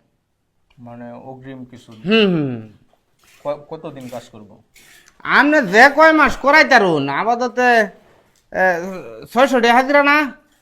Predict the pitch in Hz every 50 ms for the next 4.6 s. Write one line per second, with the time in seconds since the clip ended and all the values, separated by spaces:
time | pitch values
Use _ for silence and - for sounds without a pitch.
0 | _ _ 120 117 107 101 101 _ _ _ _ _ _ _ _ _ _ - - 269
1 | 269 277 269 262 254 247 233 220 208 - 208 254 262 262 262 277 285 233 240 226
2 | 254 254 269 247 220 202 175 147 131 127 123 - _ _ - - 233 277 277 269
3 | 247 214 185 180 151 127 - 127 120 113 107 98 95 101 110 127 139 139 139 123
4 | 113 117 104 - 135 - _ - 131 120 127 131